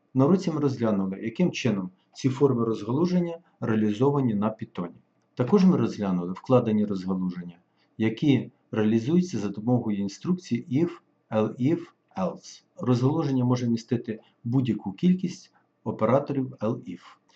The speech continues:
Також ми розглянули логічні операції, які використовуються для складання умов. Потрібно запам'ятати, що дорівнює — це не логічна операція, а операція присвоєння. В даному випадку в зміні x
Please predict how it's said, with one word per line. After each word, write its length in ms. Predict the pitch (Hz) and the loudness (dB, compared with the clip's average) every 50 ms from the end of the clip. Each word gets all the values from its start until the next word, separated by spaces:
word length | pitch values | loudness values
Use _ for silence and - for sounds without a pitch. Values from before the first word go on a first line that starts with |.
| _ _ _ | _ _ _
Також 260 | - - - 202 180 | -4 0 2 2 2
ми 120 | 175 151 | 2 2
розглянули 560 | 143 139 127 127 139 156 156 156 151 143 135 | 0 0 0 0 0 0 0 0 0 0 2
логічні 460 | 131 127 131 127 170 175 - - 156 151 | 2 2 2 2 0 -2 -4 -4 -4 -4
операції, 600 | 135 - 143 131 117 101 92 - - - 95 90 | -4 -2 -2 0 0 0 0 -2 -4 -6 -8 -6
які 140 | - 110 | -6 -8
використовуються 760 | 101 98 - - 110 107 - - - 175 180 175 175 - 120 104 | -10 -8 -6 -6 -8 -8 -4 -2 0 0 2 0 -2 -4 -6 -6
для 160 | 92 101 101 | -6 -6 -8
складання 720 | - - - 110 101 101 123 131 139 139 131 131 131 - - | -10 -8 -6 -6 -4 -2 0 0 0 0 -2 -4 -4 -4 -2
умов. 340 | 113 110 104 92 - - - _ _ | 0 0 2 0 -2 -4 -10 _ _
Потрібно 400 | - 147 - 196 208 185 190 170 | -8 -4 0 2 4 4 4 4
запам'ятати, 800 | 143 160 151 156 147 139 127 123 - 104 95 90 - - 92 - _ _ _ | 2 0 -2 0 0 2 2 2 0 0 -2 -2 -4 -10 -18 -18 _ _ _
що 300 | - - - - 160 151 | -14 -12 -4 -2 0 2
дорівнює — 600 | 139 160 170 196 214 214 196 165 156 147 147 147 - - _ _ | 4 4 6 6 6 6 6 4 2 0 -2 -4 -6 -10 _ _
це 220 | - - 190 185 | -2 2 6 6
не 100 | 185 196 | 6 6
логічна 520 | 196 190 151 117 110 - - - 101 95 | 6 4 2 2 0 -4 -6 -4 -4 -4
операція, 540 | 92 90 98 95 90 90 90 - - - - - | -4 -4 -4 -4 -4 -4 -4 -6 -8 -10 -4 0
а 100 | 123 127 | 2 2
операція 560 | 123 127 - 131 151 175 175 - - - 101 | 2 2 2 2 2 2 2 0 -4 -10 -8
присвоєння. 600 | - 135 139 - - - 98 87 82 78 78 78 - _ _ _ _ _ _ _ - | -6 -4 -4 -4 -6 -6 -6 -6 -6 -8 -12 -20 -20 _ _ _ _ _ _ _ -8
В 40 | 113 | 0
даному 340 | 104 127 127 127 123 120 113 | 4 6 6 6 6 4 2
випадку 460 | 117 113 - 180 190 185 - - 131 | -2 0 2 2 2 2 0 -4 -4
в 20 | |
зміні 560 | - - 120 123 120 117 113 117 143 170 185 | -4 0 2 2 4 4 2 2 0 -2 -4
x 240 | 180 - - - - | -4 -6 -10 -18 -20